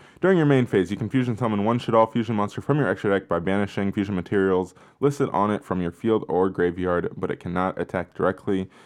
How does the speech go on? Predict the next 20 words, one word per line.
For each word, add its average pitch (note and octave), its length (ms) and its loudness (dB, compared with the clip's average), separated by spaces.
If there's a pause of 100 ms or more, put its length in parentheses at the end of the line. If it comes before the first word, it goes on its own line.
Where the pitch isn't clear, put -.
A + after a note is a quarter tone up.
(140)
And F#2 160 -4
then C#3 120 2
you B2+ 100 0
send F#2+ 300 -4
one G2 140 0
monster F#2+ 580 0
your E2+ 140 0
opponent C3+ 420 -2
controls G#2 420 -4
with F2 100 -10
the - 60 -18
same A#2 240 -4
attribute F#2+ 540 -2 (280)
as G2+ 240 -2
the F#2+ 40 -12
summoned F#2+ 340 -2
monster F2 460 -4
to E2+ 420 -6
the D#2+ 180 -8
graveyard. - 800 -6